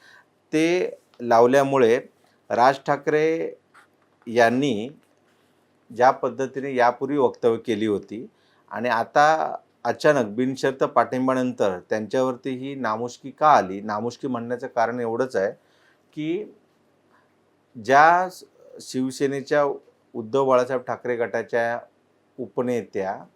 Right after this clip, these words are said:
सुषमा अंधारे, ज्या प्रवक्त्यासुद्धा आहेत आणि ज्या गेले कित्येक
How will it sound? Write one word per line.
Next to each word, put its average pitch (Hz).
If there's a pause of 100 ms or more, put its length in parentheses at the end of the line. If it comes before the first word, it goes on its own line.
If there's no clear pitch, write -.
(140)
सुषमा 110
अंधारे, 101 (240)
ज्या 110
प्रवक्त्यासुद्धा 113
आहेत 92 (500)
आणि 104
ज्या 120 (560)
गेले 113
कित्येक 143